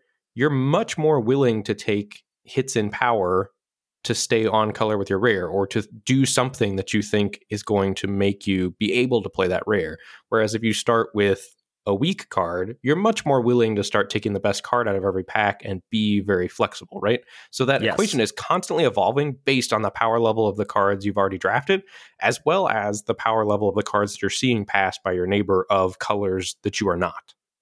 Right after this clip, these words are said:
Speaker 2: Yes, exactly. I mean, it's, it's very, very difficult. I have a point here about, like, this thought that I, I, I have about the, you know, if you graph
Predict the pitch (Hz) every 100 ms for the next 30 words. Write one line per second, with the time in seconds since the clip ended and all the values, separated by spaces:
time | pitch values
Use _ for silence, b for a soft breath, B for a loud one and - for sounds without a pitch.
0 | _ _ _ - 104 107 - - - -
1 | 85 90 82 - - 120 135 - 107 -
2 | - 110 120 110 95 104 - - 85 -
3 | 127 143 - 156 156 139 117 104 101 92
4 | 104 - B B - 143 - 190 190 156
5 | 135 131 127 123 - _ - 120 120 110
6 | 120 117 110 110 104 - _ _ 113 110
7 | 107 104 - - 98 101 98 95 104 101
8 | 95 101 98 - - -